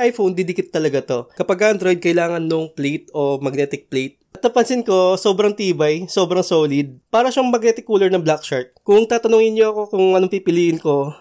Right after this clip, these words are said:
actually, design na lang yung pipiliin nyo. Yung tibay is same lang. Tsaka napansin ko nung tinest ko to is yung lamig is pareho lang. Kita nyo yung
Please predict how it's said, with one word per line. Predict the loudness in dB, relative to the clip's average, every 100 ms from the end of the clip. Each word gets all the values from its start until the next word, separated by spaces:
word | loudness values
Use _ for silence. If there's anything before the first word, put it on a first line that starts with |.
| _ -6
actually, | -6 0 -2 -2
design | -2 0 2 2
na | 4
lang | 4 2
yung |
pipiliin | -2 -2 0 0 0
nyo. | -2 -4 -2
Yung | -2
tibay | -2 -4 -2 0 0
is | -2
same | 0 2 2
lang. | 0 -2 -4
Tsaka | -6 -2 0 2
napansin | 0 -2 -2 -2
ko | 0
nung | 0 0
tinest | -2 -2 -4
ko | -2
to | 0
is | 0 -2 0
yung | 2
lamig | 2 0 -2 -6
is | -8 -4
pareho | -2 0 0 0
lang. | -2 -2 -6 0
Kita | 2 2
nyo | 0
yung | 0